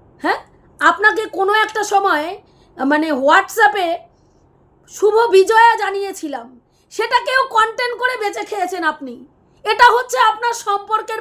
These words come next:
প্রতি দায়বদ্ধতা বলুন, বিশ্বাসযোগ্যতা বলুন, বা কোনো সম্পর্ককে, সম্পর্ককে, হ্যাঁ, আপনি কি চোখে দেখেন সেদিনকে আমি বুঝে গেছিলাম। কিন্তু তারপরেও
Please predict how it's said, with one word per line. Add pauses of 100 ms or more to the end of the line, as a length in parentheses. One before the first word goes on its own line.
প্রতি (480)
দায়বদ্ধতা (100)
বলুন, (360)
বিশ্বাসযোগ্যতা (120)
বলুন, (400)
বা (580)
কোনো (240)
সম্পর্ককে, (760)
সম্পর্ককে, (440)
হ্যাঁ, (280)
আপনি (100)
কি
চোখে
দেখেন (100)
সেদিনকে
আমি
বুঝে
গেছিলাম। (2250)
কিন্তু (580)
তারপরেও